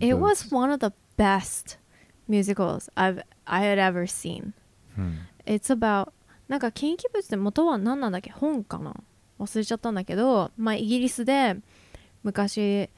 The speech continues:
Speaker 1: ずっと老舗の靴屋さんをやってきた男の人が、もう靴が、靴屋さんが潰れそうになっちゃって、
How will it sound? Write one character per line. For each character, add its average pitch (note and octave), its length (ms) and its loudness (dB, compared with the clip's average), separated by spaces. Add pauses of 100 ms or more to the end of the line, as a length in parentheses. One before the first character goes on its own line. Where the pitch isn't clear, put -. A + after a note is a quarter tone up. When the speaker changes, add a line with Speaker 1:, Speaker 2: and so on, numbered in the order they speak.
(240)
Speaker 1:
ず A3 140 4
っ C4+ 40 8
と C4 80 -4
老 B3 280 2
舗 B3+ 160 2
の B3 120 0
靴 - 280 -4
屋 A3 120 6
さ G3+ 120 -2
ん F3+ 60 0
を F3 40 -2
や F3 120 0
っ - 20 -2
て - 240 -4
き - 140 -16
た E3+ 340 -2
男 F#3+ 340 -4
の F#3 140 -2
人 G3 180 -4
が、 A#3+ 360 4 (260)
も G#3+ 200 2
う - 100 -6
靴 - 220 -2
が、 - 180 2 (240)
靴 - 180 -4
屋 B3 60 4
さ A3+ 80 0
ん A3 40 0
が - 60 -2
潰 G3+ 240 -2
れ A#3 100 10
そ B3 120 2
う A3+ 40 4
に A3 60 4
な A3+ 80 4
っ - 20 0
ち - 100 -4
ゃ F3 60 -2
っ - 20 -6
て、 A3 460 2